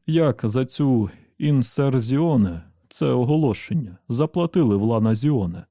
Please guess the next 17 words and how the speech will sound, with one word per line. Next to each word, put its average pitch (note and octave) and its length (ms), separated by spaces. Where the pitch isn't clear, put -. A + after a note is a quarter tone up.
Якщо C#3 340
вам C3 160
спаде B2+ 380
на B2+ 120
думку A#2+ 680
якась B2 420
інформація, C3+ 680
яку A2 200
я A2+ 100
можу A2+ 240
дістати A#2 500
в - 20
Італії A2+ 440
у G2+ 100
своїй A2 320
сфері A2 380
діяльності, G2 760